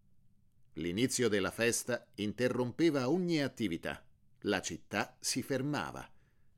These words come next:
Una grande processione con musica, canti e offerte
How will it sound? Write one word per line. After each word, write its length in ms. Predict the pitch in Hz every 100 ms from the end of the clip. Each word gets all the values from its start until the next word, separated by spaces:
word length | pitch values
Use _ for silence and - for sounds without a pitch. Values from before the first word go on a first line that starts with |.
| - - - -
Una 260 | 85 85 78
grande 420 | 107 143 139 135
processione 960 | 120 - 117 - 127 135 107 87 78 -
con 240 | 95 87
musica, 720 | 98 139 127 101 90 82 73
canti 640 | - 123 117 104 82 95 -
e 200 | 104 95
offerte 720 | 82 - 104 104 - 110